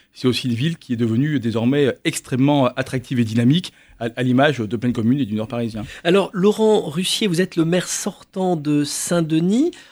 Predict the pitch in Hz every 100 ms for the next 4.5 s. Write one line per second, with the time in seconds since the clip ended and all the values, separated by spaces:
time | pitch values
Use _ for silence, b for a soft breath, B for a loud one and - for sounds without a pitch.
0 | B 143 143 135 139 208 220 196 185 170
1 | 196 - 147 143 151 175 180 175 - 165
2 | 151 165 156 147 143 135 139 135 143 135
3 | 143 139 135 143 143 - 135 143 277 240
4 | 147 147 - 175